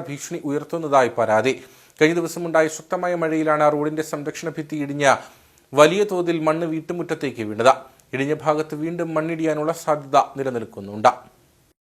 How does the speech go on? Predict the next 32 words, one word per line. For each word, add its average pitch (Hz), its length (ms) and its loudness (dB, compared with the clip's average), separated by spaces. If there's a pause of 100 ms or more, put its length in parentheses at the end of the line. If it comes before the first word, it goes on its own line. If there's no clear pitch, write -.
(540)
കട്ടപ്പന 254 400 8 (140)
നിർമ്മല 226 260 4 (140)
സിറ്റി - 240 -4 (180)
വാഴവര 220 400 8 (220)
പി 175 100 0 (100)
എം 202 140 0
ജി 233 140 -4
എസ് 226 120 -12
വൈ 233 180 -2
റോഡിന്റെ 214 380 2
സംരക്ഷണ 202 360 2 (100)
ഭിത്തിയാണ് 190 420 6 (140)
കഴിഞ്ഞ 175 280 6
ദിവസം 175 220 -2 (100)
ഇടിഞ്ഞത്. 120 260 6 (460)
റോഡിന് 165 300 6 (100)
താഴ്വശത്ത് 170 500 4 (100)
താമസിക്കുന്ന 175 420 0 (120)
ടി 156 80 -6 (100)
ജെ 208 100 -2 (100)
ജോണിന്റെ 175 400 2
വീടിന്റെ 175 340 2 (540)
ഒരു 190 100 4 (120)
ഭാഗത്തേക്കാണ് 175 720 4 (180)
മണ്ണിടിഞ്ഞു 175 520 2
വീണിരിക്കുന്നത്. 117 500 2 (400)
ഇതോടെ 165 260 6 (120)
അപകട 147 300 4 (100)
ഭീഷണി 165 380 -2
മുന്നിൽ 170 180 -2 (100)
കണ്ടാണ് 170 360 8 (240)
തങ്ങൾ 165 180 2